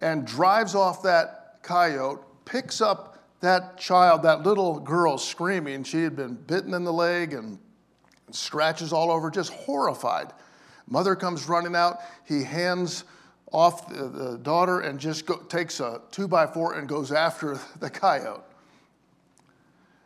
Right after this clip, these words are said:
Now, to me, that's a little bit about what we're talking about here.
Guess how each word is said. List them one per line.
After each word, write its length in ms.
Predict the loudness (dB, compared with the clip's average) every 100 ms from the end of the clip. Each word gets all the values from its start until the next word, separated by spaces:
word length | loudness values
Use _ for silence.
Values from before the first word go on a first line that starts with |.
| _
Now, 320 | 0 0 -4 -6
to 120 | -4
me, 320 | -2 0 0
that's 400 | 2 2 2 -2
a 120 | -6
little 360 | -6 -4 -4 -6
bit 220 | -4 -4
about 480 | -2 0 2 0 -4 -20 -20 _ _ _
what 200 | -4 -2
we're 100 | -4
talking 400 | -2 -4 -2 -8
about 260 | -6 -8 -8
here. 320 | -10 -10